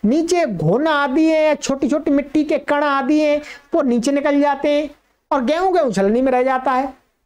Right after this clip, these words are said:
तो दोनों प्रकार से वो काम करती है, अर्थात किसी भी पदार्थ को वो क्या करती है,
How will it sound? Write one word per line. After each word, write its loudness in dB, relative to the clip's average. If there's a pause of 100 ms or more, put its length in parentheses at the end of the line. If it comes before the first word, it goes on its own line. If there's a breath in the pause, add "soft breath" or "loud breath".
(460)
तो 0
दोनों 0
प्रकार -2
से 0
वो 2
काम 0
करती -2
है, 2
अर्थात -2
किसी 0
भी 2
पदार्थ -2
को 0
वो 2
क्या -2
करती 0
है, -2